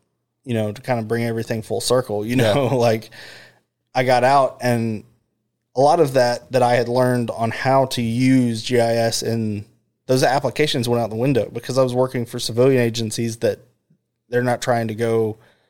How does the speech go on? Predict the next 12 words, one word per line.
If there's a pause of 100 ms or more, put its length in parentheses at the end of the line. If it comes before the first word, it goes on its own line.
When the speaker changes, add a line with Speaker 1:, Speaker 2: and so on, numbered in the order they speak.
(120)
Speaker 1:
you
know, (580)
take
gunfire
to
the
enemy. (140)
You
know
what
I
mean?